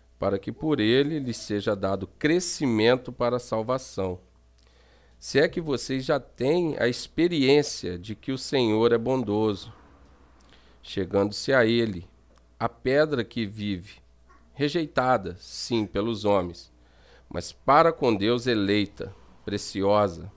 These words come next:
Também vocês, como pedras que vivem, são edificados casa espiritual para serem sacerdócio santo, a fim de oferecerem sacrifícios espirituais agradáveis a Deus,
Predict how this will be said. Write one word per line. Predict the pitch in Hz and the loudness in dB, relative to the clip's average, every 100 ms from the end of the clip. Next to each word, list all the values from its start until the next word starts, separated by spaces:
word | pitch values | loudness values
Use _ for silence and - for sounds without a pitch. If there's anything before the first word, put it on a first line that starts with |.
| _ _ _ _ _ - _ _ _ | _ _ _ _ _ -20 _ _ _
Também | - 120 123 156 | -2 2 2 2
vocês, | 156 123 - 101 117 120 | 0 0 -2 -2 -2 -6
como | - - 131 131 | -16 -2 0 0
pedras | - 135 170 170 147 - | 0 4 4 2 -4 -8
que | - 104 | -6 -6
vivem, | 107 104 120 131 90 - - - - | -4 -4 -4 -6 -10 -16 -20 -20 -20
são | - 131 123 | 0 4 6
edificados | 151 190 180 156 123 - 110 127 123 - - | 6 4 -2 -6 -4 -2 0 0 -2 -10 -12
casa | - 139 165 165 160 | -2 0 2 0 -4
espiritual | 143 - 139 131 135 - 98 107 120 | -6 -6 -4 -2 -4 -2 2 4 2
para | 127 113 | 2 0
serem | 107 - 117 123 | -2 -4 0 0
sacerdócio | 117 - 139 - 139 113 101 101 127 - - | -2 0 -2 0 -4 -4 -4 -2 0 -2 -10
santo, | 131 - - 101 104 - - _ _ - _ _ _ _ _ - _ _ _ _ _ | -14 -12 -2 0 0 -6 -20 _ _ -20 _ _ _ _ _ -20 _ _ _ _ _
a | - 110 | 0 0
fim | - 160 | 2 0
de | 185 | 2
oferecerem | 165 165 160 143 - 156 160 | 0 0 0 0 -2 -2 -2
sacrifícios | 156 180 175 156 - 180 185 156 131 170 | 0 -2 -2 -8 -6 -8 -6 -8 -6 -6
espirituais | 226 - 196 180 180 123 127 151 156 | -6 -8 -6 -6 -6 2 4 4 2
agradáveis | 143 131 117 120 127 131 | 0 0 4 4 2 0
a | 143 | -2
Deus, | 139 120 120 123 107 - - | -2 0 2 2 -2 -8 -16